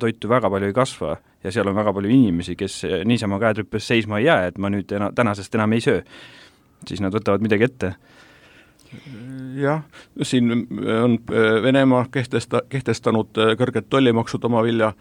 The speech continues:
Speaker 2: äh, äh, viljale väljaveo puhul, siis, äh, on ju Hiina ja Austraalia omavahel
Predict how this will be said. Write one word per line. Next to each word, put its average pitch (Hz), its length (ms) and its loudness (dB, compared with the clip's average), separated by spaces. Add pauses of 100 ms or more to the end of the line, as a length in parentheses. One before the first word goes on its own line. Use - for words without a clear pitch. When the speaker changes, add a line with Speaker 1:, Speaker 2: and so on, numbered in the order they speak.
(480)
Speaker 2:
äh, 107 80 2
äh, 107 800 0 (1000)
viljale 117 420 2 (160)
väljaveo 113 440 0
puhul, 113 380 -4 (1120)
siis, 113 640 -4
äh, 107 640 2 (840)
on 113 220 2
ju 110 180 2 (300)
Hiina 120 420 2 (180)
ja 113 100 -2
Austraalia 117 720 0 (160)
omavahel 107 580 -2